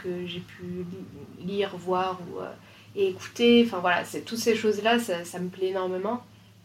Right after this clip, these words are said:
L'écriture, enfin, voilà, toute cette partie-là, c'est vraiment ce que, ce que j'aime le plus. Euh, et qui me prend finalement pas tant de temps, mais après, voilà, enfin, c'est comme tout, quand on fait des choses avec plaisir, on, on prend pas, enfin, on calcule pas son temps, ou en tout cas, on,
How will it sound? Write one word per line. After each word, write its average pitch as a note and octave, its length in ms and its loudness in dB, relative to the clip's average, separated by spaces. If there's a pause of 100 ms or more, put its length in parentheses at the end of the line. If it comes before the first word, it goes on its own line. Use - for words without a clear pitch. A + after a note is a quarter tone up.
(720)
L'écriture, F#3+ 520 2
enfin, G#3+ 100 0
voilà, E3+ 200 2
toute - 160 -10
cette A3+ 180 4
partie-là, G#3+ 420 4
c'est G3+ 140 -8
vraiment F#3+ 240 -6
ce - 100 -14
que, G#3 100 -10 (360)
ce - 100 -2
que G3 140 -6
j'aime G3 240 2
le F#3 80 4
plus. A#3+ 500 -4 (840)
Euh, F#3 520 2
et G#3+ 120 2
qui A3+ 120 0
me A#3 120 6
prend A3 200 0 (160)
finalement A#3+ 380 6 (240)
pas C4 140 6
tant B3 240 4
de A#3+ 60 2
temps, C4 300 0
mais A#3 100 0
après, G#3 260 -2
voilà, G3 260 6 (180)
enfin, F3+ 220 -12 (100)
c'est - 120 -16
comme F#3+ 160 -4
tout, G#3+ 160 -6
quand G3 140 -2
on F3+ 40 -2
fait F#3+ 140 -4
des F#3+ 80 2
choses G3+ 160 0
avec F#3 180 0
plaisir, G3+ 340 0
on, F3+ 500 -8
on - 20 -10
prend F3+ 240 -14
pas, F3+ 560 -2
enfin, F3+ 180 -14 (180)
on F3+ 40 -10
calcule F3+ 360 -10
pas F3+ 120 -6
son F#3 160 -10
temps, G#3 320 0
ou F#3+ 80 0
en E3+ 100 -6
tout - 100 -16
cas, G3 140 0
on, F#3 140 -4